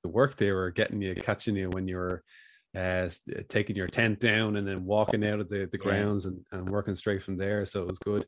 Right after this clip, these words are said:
Speaker 1: But then that night, uh, you had planned to stay on the grounds of another hostel, I believe, um, out past Ventry, if anybody knows Dingle. It's, it's the,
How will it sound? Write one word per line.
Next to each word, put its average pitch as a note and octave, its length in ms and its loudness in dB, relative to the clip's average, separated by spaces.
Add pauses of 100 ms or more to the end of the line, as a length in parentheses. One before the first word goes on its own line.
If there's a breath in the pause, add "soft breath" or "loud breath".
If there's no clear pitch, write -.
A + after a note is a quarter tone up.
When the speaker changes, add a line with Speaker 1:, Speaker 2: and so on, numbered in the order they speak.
(300 loud breath)
Speaker 1:
But G#2 120 -6
then G2+ 180 4
that G#2 220 4
night, A2 340 4 (1000 loud breath)
uh, F#2+ 440 2 (100)
you G#2 180 0
had G#2 120 -2
planned A#2 380 4
to A2+ 60 -2
stay A2 720 2
on G#2+ 120 -6
the G2+ 80 -6
grounds G#2 360 0
of F#2+ 100 -2
another G#2 380 0
hostel, D3 440 0
I D3 80 0
believe, D3 440 -2 (480)
um, G2 520 -2 (420)
out A2 220 0
past - 400 4
Ventry, G2+ 680 0 (140)
if G2 180 -8
anybody F#2+ 320 -2
knows F#2+ 240 -2
Dingle. G#2 320 0
It's, - 260 -8
it's - 260 -12
the, F#2 360 -4